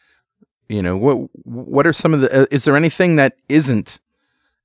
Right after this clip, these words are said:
exposed? In other words, is there anything that in U W P that you weren't able to translate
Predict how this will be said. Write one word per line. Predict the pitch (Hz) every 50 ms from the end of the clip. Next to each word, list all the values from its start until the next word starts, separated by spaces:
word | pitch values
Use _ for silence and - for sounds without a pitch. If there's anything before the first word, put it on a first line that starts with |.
| _ _ -
exposed? | 110 - - - - 139 135 135 110 87 65 - - - - - _ _ _ _ _ _ _ _ _ _ _ -
In | 107 101
other | 104 104 98 101
words, | 98 98 98 95 85 -
is | 117 104 -
there | 127 123
anything | 127 127 120 - - 127 120 117 117
that | 113 107 104 -
in | - - 117 113
U | 113 113 117
W | 110 110 101 107 107 101
P | - - 139 127 120 110
that | 101 104 -
you | 104 110
weren't | 110 107 123 131 135 127
able | 113 107 92 98 95
to | - - 98
translate | - - - 95 90 92 90 - 92 90 87 85 87